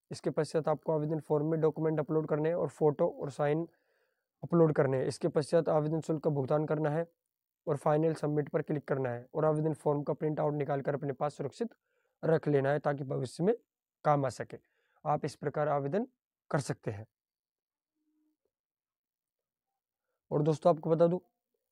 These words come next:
आवेदन शुरू होने की तारीख नौ जनवरी दो हज़ार चौबीस है।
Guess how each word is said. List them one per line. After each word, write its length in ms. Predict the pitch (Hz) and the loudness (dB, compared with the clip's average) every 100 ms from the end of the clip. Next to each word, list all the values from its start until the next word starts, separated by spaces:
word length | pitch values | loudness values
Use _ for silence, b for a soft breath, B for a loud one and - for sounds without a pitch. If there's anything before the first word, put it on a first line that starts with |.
| - | 0
आवेदन 280 | 156 160 170 | 2 2 0
शुरू 180 | - 165 | 0 2
होने 260 | 143 156 | 2 2
की 60 | 156 | 2
तारीख 300 | 151 156 170 | 2 2 0
नौ 200 | 170 156 | 0 0
जनवरी 300 | 156 156 156 | 2 2 2
दो 120 | 156 147 | 2 2
हज़ार 160 | 147 143 | 2 2
चौबीस 320 | 160 160 - | 0 0 0
है। 100 | 165 | -2